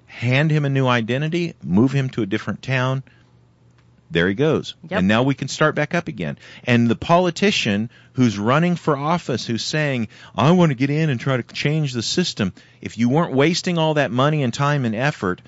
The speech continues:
Speaker 1: trying to get elected, you could take that time and money and effort, make more money, and give it to the hackers to help them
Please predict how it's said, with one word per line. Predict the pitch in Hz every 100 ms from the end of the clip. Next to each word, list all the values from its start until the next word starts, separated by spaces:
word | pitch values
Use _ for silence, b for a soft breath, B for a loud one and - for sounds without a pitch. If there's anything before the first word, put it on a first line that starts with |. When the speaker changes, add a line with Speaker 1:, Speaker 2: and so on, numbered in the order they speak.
| b -
Speaker 1:
trying | 127 131
to | 123 117
get | 107
elected, | 98 101 185 - 95 85 85 b b b
you | 107
could | 120 107
take | - 165
that | 156 139
time | 135 139 135
and | 120
money | 123 123
and | 113
effort, | 120 156 - 95 95 b _
make | 107 -
more | 104 147 165
money, | 110 92 92 87 b -
and | 87 78
give | 120
it | 135
to | 127
the | 110
hackers | 107 123 - 113 92 -
to |
help | 90 98 -
them | 113 110